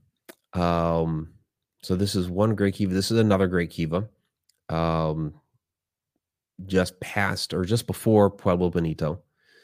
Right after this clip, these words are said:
So you can see a little bit different features. And this is an interesting thing. It's like no two of these are exactly alike. So you can see the little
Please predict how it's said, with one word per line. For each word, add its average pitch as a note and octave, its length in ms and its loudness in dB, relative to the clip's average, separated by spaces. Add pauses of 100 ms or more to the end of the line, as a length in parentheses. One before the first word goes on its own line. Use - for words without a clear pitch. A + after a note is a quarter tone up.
(140)
So - 120 2
you G2 60 6
can G2+ 100 4
see G2 440 2 (260)
a - 40 -6
little A2+ 300 4
bit B2+ 140 2
different A2 300 -2
features. A2 300 -2
And C#3+ 60 2
this F#3+ 120 -2
is - 60 -4
an G3+ 80 4
interesting G2 320 -2
thing. F2+ 280 -4
It's - 140 -8
like F#2+ 240 0 (420)
no G#2+ 880 2
two C#3 340 0
of G2+ 100 0
these G#2+ 260 0
are F2+ 120 0
exactly F2 480 -4
alike. D#2 460 -6 (580)
So F2+ 500 4
you A2+ 180 -2
can F#3 100 0
see D3 180 0
the C3+ 120 2
little A#2 440 2